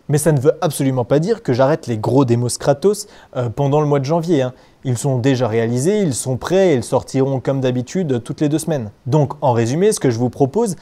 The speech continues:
c'est de réaliser en plus des Demos Kratos, euh, une fois toutes les deux semaines, une vidéo par jour pendant tout le mois de janvier. L'objectif principal, c'est de m'entraîner à réaliser des vidéos, euh, plus rapidement, parce que pour l'instant, en fait, je sors que une vidéo toutes les deux semaines,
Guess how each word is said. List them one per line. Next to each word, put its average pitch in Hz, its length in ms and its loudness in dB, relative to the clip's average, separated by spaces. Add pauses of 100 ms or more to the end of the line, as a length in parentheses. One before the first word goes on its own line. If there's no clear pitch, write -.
(120)
c'est - 160 0
de 135 100 2
réaliser 147 600 0 (120)
en 226 120 2
plus 175 380 -2
des 120 100 0
Demos 123 380 -2
Kratos, 139 500 -2
euh, 113 160 -2
une 123 80 -6
fois 117 160 -4
toutes 113 180 -10
les 120 80 -4
deux 120 120 0
semaines, 226 360 -2 (560)
une 240 160 4
vidéo 190 280 4
par 156 220 -2
jour 165 320 -2 (260)
pendant 151 240 0
tout 180 200 0
le 202 80 4
mois 185 160 4
de 139 60 -2
janvier. 120 320 -6 (220)
L'objectif 143 500 2
principal, 190 540 0
c'est 131 120 0
de 120 60 -2
m'entraîner 170 480 0
à 165 60 4
réaliser 143 420 0
des 127 100 -2
vidéos, 135 460 2
euh, 113 60 2
plus 143 220 0
rapidement, 156 560 0 (300)
parce - 200 0
que 147 80 2
pour 135 200 -4
l'instant, 135 400 0
en 135 60 2
fait, 156 320 -2
je 113 120 -2
sors - 280 -6
que 143 200 -2
une 156 160 -2
vidéo 143 260 0
toutes 131 220 -12
les 123 100 -4
deux 117 160 -4
semaines, 220 340 -2